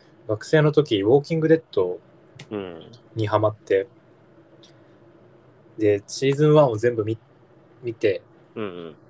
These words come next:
Speaker 1: 高校の時にシーズンワン、ウォーキングデッドのシーズンワン全部見たっていう話をしたら、
Speaker 2: うん。
Speaker 1: なんかそこにいた悪い友達が、なんか、あ、あ、その、あいつは、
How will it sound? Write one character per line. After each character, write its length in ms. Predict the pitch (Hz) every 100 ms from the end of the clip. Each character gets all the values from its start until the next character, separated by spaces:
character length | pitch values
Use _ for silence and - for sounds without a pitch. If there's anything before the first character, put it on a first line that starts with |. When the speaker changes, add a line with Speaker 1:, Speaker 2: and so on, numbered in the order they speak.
| -
Speaker 1:
高 220 | - 151
校 100 | 156
の 60 | 151
時 120 | 135
に 80 | 104
シ 160 | -
ー 40 | 143
ズ 100 | 151
ン 40 |
ワ 80 | 156 147
ン、 20 |
ウ 120 | 143
ォ 20 | 143
ー 40 |
キ 100 | 160
ン 20 |
グ 60 | 160
デ 80 | 160
ッ 40 |
ド 60 | 113
の 40 |
シ 120 | 131
ー 20 |
ズ 80 | 127
ン 40 | 135
ワ 60 |
ン 40 | 113
全 180 | 139
部 100 | 127
見 120 | 110 120
た 140 | 117
っ 40 |
て 300 | - _ -
い 180 | 92 98
う 60 | 98
話 680 | 107 107 101 - 113 110 104
を 120 | 87
し 160 | - -
た 120 | 98
ら、 300 | 87 85 85 -
Speaker 2:
う 80 | 117
ん。 200 | 107 87 - - - - -
Speaker 1:
な 100 | 107
ん 20 |
か 140 | 101 98
そ 240 | - -
こ 140 | 113 131
に 320 | 131 135 139
い 40 |
た 380 | - 123 120 123 -
悪 240 | 120 120
い 60 | 120
友 220 | 104 98
達 260 | 95 - 101
が、 280 | 95 92 - - _ _ _ - - _ _ _ _ _
な 100 | 107
ん 60 | 104
か、 220 | 196 - _ -
あ、 200 | 117 - - - _ - _ - - - -
あ、 120 | 104
そ 180 | - 98
の、 220 | 95 - _ - _ _ _ - - - - - - - _ _ - -
あ 240 | 110 123
い 80 | 151
つ 160 | -
は、 300 | 160 151 147